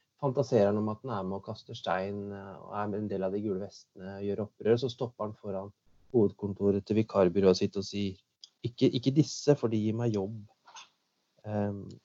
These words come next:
så det, jeg, jeg, jeg, for meg blir det kanskje, det er litt enkelt å få meg på kroken, men det blir, det blir litt sånn, det er nøden hans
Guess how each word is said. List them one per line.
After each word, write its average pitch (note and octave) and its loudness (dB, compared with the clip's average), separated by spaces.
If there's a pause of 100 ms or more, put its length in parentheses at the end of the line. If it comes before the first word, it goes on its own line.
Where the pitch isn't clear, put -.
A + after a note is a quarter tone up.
(460)
så - 6
det, C3 12 (160)
jeg, C3 2
jeg, - -8 (160)
jeg, D3+ 10 (480)
for C#3 0
meg D3 12
blir A#2 10
det A2 10 (100)
kanskje, G2 -8
det G2+ -10
er G#2+ -6
litt G#2+ -6
enkelt F#2+ -14
å G#2+ -12
få G2+ -10
meg F#2+ -14
på A#2 -14
kroken, B2+ -12
men C3 -6
det B2 2
blir, C3+ 8
det - -4
blir D3+ 10
litt B2 2
sånn, A#2+ 0 (320)
det C3 8
er C3+ 6
nøden G#2 2
hans D3 -6